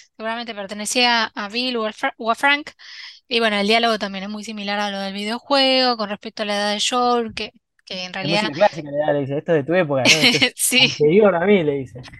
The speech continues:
Speaker 1: Y bueno, también ahí se da una escena muy similar.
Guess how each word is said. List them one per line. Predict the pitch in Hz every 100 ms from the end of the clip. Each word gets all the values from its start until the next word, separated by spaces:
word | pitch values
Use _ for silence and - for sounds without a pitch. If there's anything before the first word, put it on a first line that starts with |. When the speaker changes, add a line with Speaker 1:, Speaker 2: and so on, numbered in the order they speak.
| - - - _ _ -
Speaker 1:
Y | 220 208 202 196 196
bueno, | 190 180
también | 190 190
ahí | 190 202
se | 214
da | 202
una | 202
escena | 190 208 202
muy | 208
similar. | 247 240 277 302